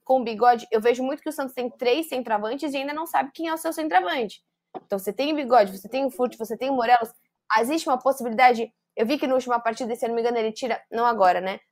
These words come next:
Acho que na Vila Belmiro ele tira o Morelos, co-, ele tira o, o Casares e coloca o Morelos. Você termina o jogo ali jogando com o Bigode e com o Morelos. Vai ser assim? Porque a, eu acho, a, a Ana falou muito isso no último jogo, né? O,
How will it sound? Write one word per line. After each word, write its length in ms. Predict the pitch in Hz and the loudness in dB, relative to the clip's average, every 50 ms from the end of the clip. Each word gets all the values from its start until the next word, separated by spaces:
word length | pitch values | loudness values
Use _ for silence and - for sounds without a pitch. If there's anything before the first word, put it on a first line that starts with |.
| _ | _
Acho 120 | - - - | -20 -12 -6
que 60 | 233 | -2
na 120 | 233 220 | -2 0
Vila 160 | 214 240 247 240 | 2 2 2 2
Belmiro 320 | 220 220 214 208 202 208 | 2 2 0 0 0 -2
ele 120 | 202 202 | -2 -2
tira 220 | 214 - - 269 247 | -4 -4 -2 0 0
o 40 | 247 | 2
Morelos, 380 | 240 233 240 254 254 269 262 262 | 2 6 6 6 6 6 2 0
co-, 200 | - 262 240 - - | -2 -2 -2 -2 -2
ele 240 | 220 208 202 214 208 | -4 -4 -4 -6 -8
tira 360 | - - 262 254 254 254 240 240 | -6 -4 0 6 6 6 6 6
o, 580 | 240 233 233 233 226 226 220 214 208 202 190 196 - _ - 269 - - _ _ _ _ _ | 4 0 0 0 0 -2 -2 -2 -4 -6 -6 -8 -12 _ -20 -20 -20 -20 _ _ _ _ _
o 80 | - | 0
Casares 520 | 208 - 233 240 233 277 262 277 294 294 262 | 6 8 8 8 8 6 6 6 4 2 -2
e 40 | 269 | -2
coloca 300 | - 262 262 262 - 262 | 2 2 2 2 2 0
o 40 | |
Morelos. 440 | 269 269 269 262 254 226 220 208 202 | 2 2 4 4 4 4 4 0 -2
Você 220 | 208 208 - - 233 | -4 -6 -8 -6 -6
termina 400 | - 233 226 247 269 269 262 262 | -4 -4 -4 -4 -2 0 0 0
o 40 | |
jogo 220 | 247 262 269 247 247 | 2 2 2 2 2
ali 160 | 247 247 254 | 0 0 0
jogando 400 | 240 254 247 233 247 254 254 254 | 0 -2 0 0 0 -2 -2 -4
com 380 | 254 254 254 254 247 247 240 - | -4 -2 -2 0 0 -2 -4 -4
o 100 | - 233 | -6 -6
Bigode 520 | 214 226 233 208 - 262 277 294 254 262 - | -4 -4 -4 0 2 4 4 4 2 -2 -6
e 100 | 269 277 | -6 -4
com 200 | 269 - 285 262 | 2 4 4 4
o 40 | 254 | 4
Morelos. 440 | 254 254 254 254 233 214 202 - | 2 2 2 2 2 2 0 0
Vai 200 | - 240 262 320 | 2 2 4 4
ser 140 | 311 - 277 | 2 0 -2
assim? 460 | 226 208 220 - 269 285 285 247 190 - _ _ _ _ _ _ _ _ _ _ | -2 -2 -4 -4 -4 -2 -2 -2 -4 -8 _ _ _ _ _ _ _ _ _ _
Porque 360 | - 226 - 269 262 262 - - | -10 -2 4 4 4 4 4 2
a, 160 | 226 226 - - - | 0 0 0 0 2
eu 100 | - 226 | 4 4
acho, 240 | 226 233 254 - - - | 6 4 2 2 -2 2
a, 240 | - 240 233 - - | 4 4 2 4 4
a 120 | 233 226 220 | 2 4 4
Ana 260 | 240 269 320 339 330 | 4 4 2 0 -2
falou 280 | - - 254 233 226 226 | 0 0 0 0 0 -2
muito 280 | 247 285 320 311 302 | -4 -4 -4 -4 -6
isso 180 | 240 233 - 240 | -8 -6 -6 -4
no 60 | 226 | -4
último 280 | 226 226 - 226 226 214 | -4 -6 -6 -4 -4 -2
jogo, 300 | 208 220 208 196 190 185 | -2 0 -2 -2 -2 -4
né? 160 | 185 202 - - _ _ _ - - - - | -4 -6 -6 -12 _ _ _ -20 -20 -10 -8
O, 120 | 214 202 | -8 -8